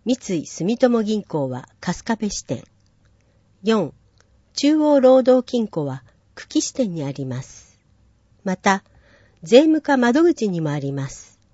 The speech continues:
郵送課。なお、当初の納税通知書に、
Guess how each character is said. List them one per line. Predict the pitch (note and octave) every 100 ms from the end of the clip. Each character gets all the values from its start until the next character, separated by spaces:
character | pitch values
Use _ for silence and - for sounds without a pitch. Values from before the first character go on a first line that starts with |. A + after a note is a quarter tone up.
| _ _ _
郵 | F3+ A#3
送 | - G#3 F#3+ -
課。 | E3 - _ _ _ _ _ _ _ _
な | B3+ C4
お、 | G3 - _ _ _
当 | - E4+
初 | - G#3
の | E3 -
納 | D#3+ A3
税 | C4 C#4 B3+
通 | B3 B3
知 | -
書 | - G#3
に、 | G3 F3+